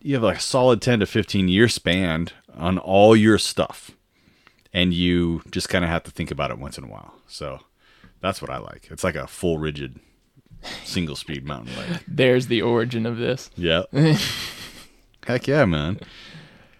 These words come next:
Speaker 1: Uh, and then, you know, just not having to, to rely on the shore power or generators or finding gas stations, because even if you are boondocking with, uh, um, generators,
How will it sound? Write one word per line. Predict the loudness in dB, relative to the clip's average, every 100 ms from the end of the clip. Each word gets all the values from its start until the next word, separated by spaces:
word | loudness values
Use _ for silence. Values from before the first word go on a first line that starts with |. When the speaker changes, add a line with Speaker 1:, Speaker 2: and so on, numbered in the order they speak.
| -20 -20 _ _ _ -4
Speaker 1:
Uh, | 2 6 8 8 8
and | 8
then, | 10 8 8
you | 8
know, | 8
just | 8 6
not | 6 6
having | 4 6
to, | 6 6 6
to | 4 6
rely | 8 8 8
on | 8 6
the | 4 2
shore | -4 2 6 6
power | 6 4 6 6 6 6 4
or | 2
generators | 2 0 2 2 4 4 4 2 2
or | 2 2 0 -6 -18 _ _
finding | -4 0 2 2 2
gas | 2 0
stations, | -2 -2 -2 -2 -4 -2
because | -2 0 0 -2 -12 -6
even | 2 4 4
if | 2
you | 4 6
are | 6 2
boondocking | -2 -12 -4 2 4 2 0 -2 -2
with, | -4 -6 -6
uh, | -2 0 -2 -6 -14 -20 -20 -20 _ _ -20 -10
um, | -6 -6 -6 -12 -18 -18 -12
generators, | -2 2 4 4 2 0 -2 -10